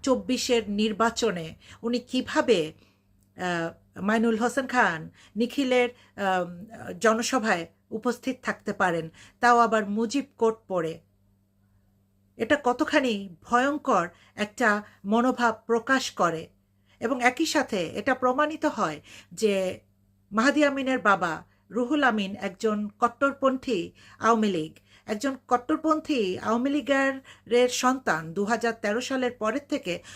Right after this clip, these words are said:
হঠাৎ বিএনপি হয়ে যাওয়া, বিএনপির ভারপ্রাপ্ত চেয়ারম্যান সাহেবের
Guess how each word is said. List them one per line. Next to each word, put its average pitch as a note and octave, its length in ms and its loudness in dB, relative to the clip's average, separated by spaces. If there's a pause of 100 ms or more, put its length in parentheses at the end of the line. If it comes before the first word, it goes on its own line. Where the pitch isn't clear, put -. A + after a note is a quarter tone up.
(140)
হঠাৎ B3+ 520 2 (100)
বিএনপি C4+ 680 0 (240)
হয়ে D4+ 240 4
যাওয়া, E3+ 360 0
বিএনপির G#3 480 -2
ভারপ্রাপ্ত A3 500 -2
চেয়ারম্যান C4 400 -2
সাহেবের B3 480 2